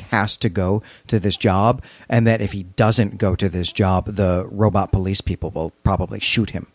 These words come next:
for that, that he has no choice, that even if he could devise a way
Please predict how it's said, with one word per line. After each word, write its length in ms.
for 160
that, 260
that 140
he 260
has 300
no 200
choice, 400
that 120
even 240
if 120
he 100
could 280
devise 420
a 60
way 360